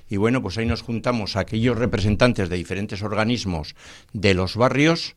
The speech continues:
eh, con temas de seguridad. Nos juntamos con, con el concejal de distrito y algunos otros concejales que suelen ir, la concejala de seguridad Amaya Arregui en estos momentos,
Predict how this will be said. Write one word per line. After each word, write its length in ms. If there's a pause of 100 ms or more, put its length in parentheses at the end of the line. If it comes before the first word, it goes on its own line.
(460)
eh, 1000
con 220
temas 300
de 100
seguridad. 520 (540)
Nos 140
juntamos 500
con, 500
con 760
el 80
concejal 540
de 120
distrito 460
y 60
algunos 260
otros 220
concejales 500
que 80
suelen 300
ir, 100
la 100
concejala 460
de 80
seguridad 400
Amaya 280
Arregui 240
en 60
estos 200
momentos, 480